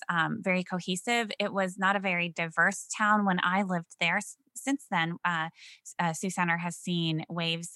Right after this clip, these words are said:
of, um, Hispanic immigration. And so now it's a much more diverse community. Uh, at the time I lived there, it was not. Uh, so it was just, I, I guess, kind of isolated, but,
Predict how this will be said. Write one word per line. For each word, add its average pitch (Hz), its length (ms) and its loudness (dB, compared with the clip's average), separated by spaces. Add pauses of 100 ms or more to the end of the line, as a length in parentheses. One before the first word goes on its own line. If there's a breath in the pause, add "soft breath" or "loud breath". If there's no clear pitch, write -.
of, 156 280 -2 (100)
um, 156 280 -4 (300 soft breath)
Hispanic 180 480 -2
immigration. 202 680 -2
And 202 140 -4
so 190 120 -4
now 170 200 0
it's - 120 -14
a 175 60 -10
much 165 240 -4
more 170 180 -4
diverse 165 520 -4 (100)
community. 202 540 -2 (340 loud breath)
Uh, 170 160 -2
at 180 140 -4
the 185 60 -10
time 180 220 -6
I 170 100 -2
lived 165 220 -8
there, 175 160 -2
it 165 60 -4
was 160 200 -8
not. 165 520 0 (420 loud breath)
Uh, 196 240 0
so - 160 -2
it 226 80 2
was 233 120 -2
just, - 240 -8 (100)
I, - 140 0
I 208 40 0
guess, 208 200 -4
kind 214 200 -4
of 190 60 0 (100)
isolated, 226 840 -4 (180)
but, 185 500 2